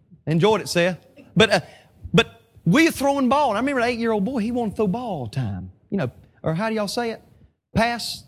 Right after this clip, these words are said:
ball, you pass it. And, and anyway, I'm learning. It's taken me nine years, folks, to get used to the colloquialisms in England.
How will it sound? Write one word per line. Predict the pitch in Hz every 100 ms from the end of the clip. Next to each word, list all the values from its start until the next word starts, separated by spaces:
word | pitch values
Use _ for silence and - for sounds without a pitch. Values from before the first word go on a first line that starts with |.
| -
ball, | 233 226 214 -
you | 180
pass | - 214 220
it. | - - _ _ _ -
And, | 185 - - -
and | 185 - _ - _ _ _ -
anyway, | 151 127 117 113 - - _ _ _ _ _ -
I'm | 185 240 175
learning. | 170 175 151
It's | 190 254
taken | 233 226 196
me | 185 175
nine | 180 196 160
years, | 175 151 117
folks, | 143 143 143
to | 131
get | 143 151
used | 156 160 -
to |
the | 127
colloquialisms | - 147 175 135 123 127 117 110
in | 123
England. | 175 120 82